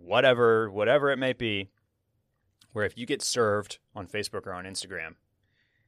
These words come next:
and then you go in store and you shop that brand, they know.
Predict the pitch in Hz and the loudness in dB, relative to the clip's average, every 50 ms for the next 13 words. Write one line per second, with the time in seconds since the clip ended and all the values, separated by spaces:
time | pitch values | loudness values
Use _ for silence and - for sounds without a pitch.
0 | _ _ _ _ _ - 110 104 101 98 101 104 98 120 110 104 101 _ _ - | _ _ _ _ _ -12 -10 -10 -10 -10 -12 -8 -6 -4 -4 -4 -6 _ _ -10
1 | 123 123 131 120 - - - 123 110 104 92 85 87 - - 98 95 92 90 92 | -10 -8 -8 -8 -8 -8 -4 -4 -2 -2 -2 -4 -6 -8 -12 -14 -14 -12 -14 -14
2 | - - - - _ _ _ _ _ _ _ _ _ _ - - - - 104 92 | -14 -16 -20 -20 _ _ _ _ _ _ _ _ _ _ -16 -8 -4 -4 -4 -4
3 | - - 101 95 90 101 95 95 101 117 139 - - _ _ _ _ _ _ _ | -2 -4 -6 -4 -4 -4 -4 -4 -6 -8 -10 -14 -18 _ _ _ _ _ _ _
4 | _ _ _ _ _ _ _ - 101 92 87 82 | _ _ _ _ _ _ _ -8 -8 -6 -8 -10